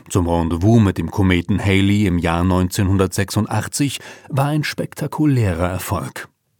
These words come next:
Ein weiterer Arbeitsschwerpunkt des Satellitenkontrollzentrums liegt auf der Entwicklung von Software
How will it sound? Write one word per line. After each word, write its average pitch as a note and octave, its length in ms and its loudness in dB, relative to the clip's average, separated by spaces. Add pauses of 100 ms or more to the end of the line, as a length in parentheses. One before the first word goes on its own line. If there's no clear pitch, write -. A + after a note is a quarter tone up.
(140)
Ein C#3+ 220 4
weiterer A#2+ 360 0
Arbeitsschwerpunkt G#2 1080 0
des B2 120 -8
Satellitenkontrollzentrums G2 1600 0 (300)
liegt D#3+ 360 0
auf D#3 160 -4
der C#3+ 140 -2
Entwicklung G2+ 540 0
von F2+ 220 -4
Software A2 640 0